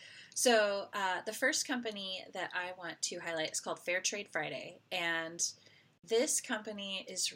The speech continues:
really responsible for me realizing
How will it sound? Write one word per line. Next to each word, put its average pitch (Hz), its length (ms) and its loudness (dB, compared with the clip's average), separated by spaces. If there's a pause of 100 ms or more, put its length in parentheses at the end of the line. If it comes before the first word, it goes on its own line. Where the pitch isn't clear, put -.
really 175 680 -6 (840)
responsible 240 800 0
for 180 640 -4 (720)
me 208 360 -4
realizing 185 760 -2